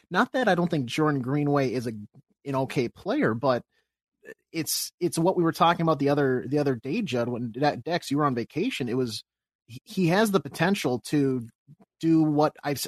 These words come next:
what I see nightly for Joel Eriksson Ek, where his body positioning and the way he, he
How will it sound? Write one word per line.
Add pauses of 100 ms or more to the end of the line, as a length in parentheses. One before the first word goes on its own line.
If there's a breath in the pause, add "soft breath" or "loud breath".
what
I
see
nightly (180)
for (180)
Joel
Eriksson
Ek, (680)
where (160)
his
body
positioning
and
the
way
he, (260 soft breath)
he